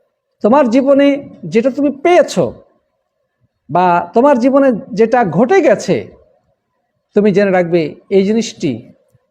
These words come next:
কখনোই তোমার থেকে হারানোর ছিল না এবং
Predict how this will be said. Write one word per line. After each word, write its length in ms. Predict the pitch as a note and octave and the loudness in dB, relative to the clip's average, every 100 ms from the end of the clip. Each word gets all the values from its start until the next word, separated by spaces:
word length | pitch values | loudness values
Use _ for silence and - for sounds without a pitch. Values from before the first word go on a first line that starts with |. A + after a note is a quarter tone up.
| - | -2
কখনোই 400 | A#3 B3 D4+ G#3+ | -2 0 0 0
তোমার 300 | G3+ G#3+ G#3+ | -2 -2 -2
থেকে 480 | G#3 G3+ E3+ B2 - _ _ _ _ _ | -4 -2 -2 -4 -12 _ _ _ _ _
হারানোর 440 | - F3+ G3 B3 B3+ | -10 -2 0 2 0
ছিল 260 | - G3 D3 | 0 -2 -2
না 200 | G#2+ - _ _ _ _ | -4 -12 _ _ _ _
এবং 260 | F3+ F#3+ F#3+ | -2 0 0